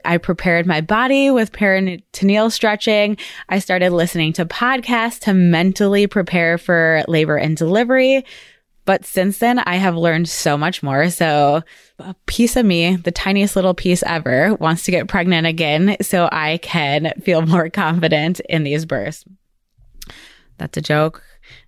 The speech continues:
Hopefully no more. <laughs> Three is all I can handle. So I was very nervous, but still really wanted to take on this unmedicated birth. And then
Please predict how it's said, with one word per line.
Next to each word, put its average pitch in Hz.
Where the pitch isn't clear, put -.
Hopefully 151
no 151
more. 147
<laughs> 233
Three 170
is 160
all 151
I 175
can 165
handle. 143
So 208
I 185
was 196
very 208
nervous, 196
but 185
still 214
really 190
wanted 175
to 180
take 165
on 160
this 165
unmedicated 151
birth. 113
And 190
then 170